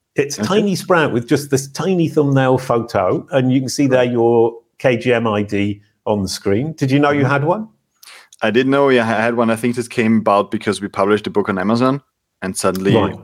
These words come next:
Speaker 2: we were starting to show up for some of those things, but definitely didn't pursue this enough so far.
Speaker 1: Right.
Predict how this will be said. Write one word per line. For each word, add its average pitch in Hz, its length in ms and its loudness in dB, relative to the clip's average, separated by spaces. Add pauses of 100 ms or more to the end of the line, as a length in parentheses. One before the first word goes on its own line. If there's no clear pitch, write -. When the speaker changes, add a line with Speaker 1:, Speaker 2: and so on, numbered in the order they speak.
Speaker 2:
we 95 160 0
were 92 140 2
starting 95 480 0
to 98 240 2 (100)
show - 380 0 (120)
up 98 120 -4
for 117 220 0
some 113 200 0
of 110 80 -2
those 113 200 0
things, 120 240 2 (1040)
but 95 120 -2
definitely 95 380 0
didn't 95 300 2
pursue 98 380 -2
this - 340 0 (240)
enough 92 400 -2
so 92 200 0
far. 95 320 -2 (1120)
Speaker 1:
Right. 131 400 2